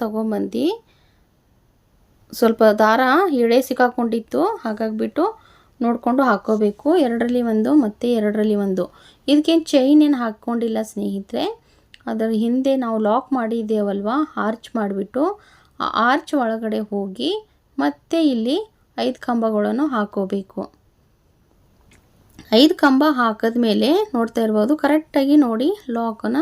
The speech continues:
ಮಾಡ್ಕೊತಾ ಇದ್ದೀನಿ. ಒಂದು ಸಿಂಗಲ್ ಕ್ರೋಶಾ, ಐದು ಕಂಬ ಹಾಕಿ ಒಂದು ಆರ್ಚ್ ಥರ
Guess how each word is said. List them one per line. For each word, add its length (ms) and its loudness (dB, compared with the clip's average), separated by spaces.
ಮಾಡ್ಕೊತಾ 540 -4
ಇದ್ದೀನಿ. 300 -2
ಒಂದು 220 6
ಸಿಂಗಲ್ 540 4
ಕ್ರೋಶಾ, 380 -4
ಐದು 280 -2
ಕಂಬ 200 0
ಹಾಕಿ 400 -4
ಒಂದು 140 -2
ಆರ್ಚ್ 260 0
ಥರ 140 -2